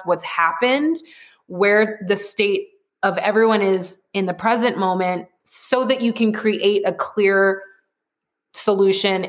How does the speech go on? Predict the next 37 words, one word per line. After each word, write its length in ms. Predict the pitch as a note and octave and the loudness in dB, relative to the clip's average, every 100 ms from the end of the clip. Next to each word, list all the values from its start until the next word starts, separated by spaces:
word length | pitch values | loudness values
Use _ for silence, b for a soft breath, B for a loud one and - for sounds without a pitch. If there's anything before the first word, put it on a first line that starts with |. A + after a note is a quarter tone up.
| - | -4
and, 200 | F#3 F3+ | -4 0
like, 260 | F3 F3 - - _ _ _ - | 0 0 -8 -20 _ _ _ -8
path 300 | G3+ F#3 - | -2 -2 -2
forward. 320 | G3 - - | -6 -4 -8
So 480 | - A3+ G#3+ G3 B B B B B B _ _ _ _ _ - | -2 0 2 0 B B B B B B _ _ _ _ _ -8
how 460 | - A#3 A#3+ C#4 | -4 0 0 0
does 720 | A3+ A#3+ A3+ A3+ G#3+ G#3 - - _ _ _ - | 0 0 2 2 0 -4 -8 -12 _ _ _ -16
talking 540 | - A#3+ A#3+ B3 A#3 | -4 0 0 -2 -2
about 540 | G#3 G3 F3+ E3 F3 F3+ | 0 2 2 0 -6 -6
race 600 | G#3 G3 E3+ - - - _ _ _ _ _ _ | -2 0 0 -2 -4 -6 _ _ _ _ _ _
fit 480 | - - - A#3+ A#3+ A#3 | -20 -12 -2 0 0 -2
into 720 | A3 G#3+ G#3 - G3+ F#3+ F3+ | 0 0 -4 -4 -2 -2 -2
modern 540 | F#3 F#3 F#3 F#3 F3+ E3+ | -2 2 2 0 -4 -6
policing? 680 | - F#3+ G3 G3 - - - - - | -4 -2 -2 -4 -6 -10 -12 -8 -2
Knowing 560 | A3 A#3 B3+ D#4 E4+ C#4+ | 2 2 2 2 0 0
that 380 | A3 F#3+ F#3+ - B B - | 2 2 0 -4 B B -2
the 100 | A3 | 2
more 320 | G#3+ G#3+ B3+ | 4 4 2
that 160 | C#4 | 0
we 100 | B3+ | -2
talk 280 | A#3 A3 G#3 | -2 0 0
about 240 | G#3+ G3+ G3 | 0 2 0
it, 140 | F#3+ | -2
talk 240 | - G3 | -2 -2
about 180 | G3 F#3+ | 0 -2
it, 80 | C#3+ | 0
talk 180 | G3 G3 | -2 -2
about 180 | F#3+ D#3+ | 0 -2
it, 60 | |
talk 200 | - G#3 | -2 -2
about 200 | F#3+ F3+ | 0 -2
it, 80 | D3+ | -4
we 220 | F#3 F3 - | -8 -8 -4
ultimately 540 | G#3+ G#3+ A3+ E3+ G3 | -4 -2 -2 -2 -4
never 380 | F#3 F#3+ G#3 F#3+ | -2 -2 0 -2
let 220 | F3 F3 | 0 0
it 260 | E3+ D#3+ | 0 -2